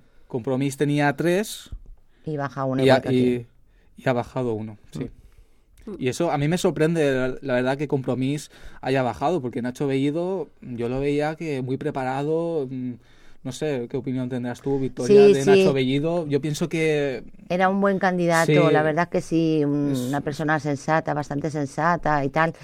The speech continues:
Speaker 2: pero yo creo que es que las ha perjudicado el, el, el tripartito. El tripartito que hubo antes de Barcala,
Speaker 1: Con Echavarri.
Speaker 2: eh, tuvieron
Speaker 1: Mm.
Speaker 2: muchos problemas con,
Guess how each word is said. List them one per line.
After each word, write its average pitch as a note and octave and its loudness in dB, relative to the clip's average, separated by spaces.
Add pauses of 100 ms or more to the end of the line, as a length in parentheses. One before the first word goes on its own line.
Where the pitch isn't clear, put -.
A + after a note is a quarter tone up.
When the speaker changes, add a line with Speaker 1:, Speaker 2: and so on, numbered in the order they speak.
(360)
Speaker 2:
pero F3+ 4
yo F#3+ 6
creo A#3 4
que G#3+ 0
es G3+ 0
que G#3 -2
las F#3+ 0
ha F3+ 0
perjudicado E3+ 0
el, D3+ 0
el, C#3 -6
el C#3 -6
tripartito. C#3+ -4 (140)
El D#3+ -8
tripartito F3 -2
que G3 -2
hubo F3 2
antes E3 0
de D#3+ -2
Barcala, D#3 -4 (240)
Speaker 1:
Con C3+ -12
Echavarri. C3 0
Speaker 2:
eh, - -2
tuvieron D#3+ 4
Speaker 1:
Mm. D3+ 2
Speaker 2:
muchos D3 -2
problemas C#3+ 0
con, B2+ -8